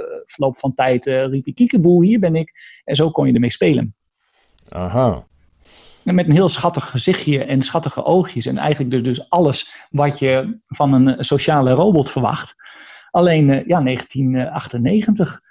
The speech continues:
Speaker 1: Dus inmiddels, eh, twintig jaar oude technologie, of tweeëntwintig jaar oud.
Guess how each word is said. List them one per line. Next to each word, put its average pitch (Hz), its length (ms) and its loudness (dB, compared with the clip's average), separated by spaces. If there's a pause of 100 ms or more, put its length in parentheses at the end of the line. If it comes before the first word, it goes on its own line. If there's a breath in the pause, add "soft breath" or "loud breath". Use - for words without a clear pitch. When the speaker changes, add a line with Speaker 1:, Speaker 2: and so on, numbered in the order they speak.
(240 soft breath)
Speaker 1:
Dus 143 300 0
inmiddels, 151 460 0
eh, 143 80 2
twintig 139 400 -2
jaar 131 240 -2
oude 131 180 -2
technologie, 127 560 -2
of 123 60 -6
tweeëntwintig 139 540 -4
jaar 120 160 -4
oud. 180 380 -4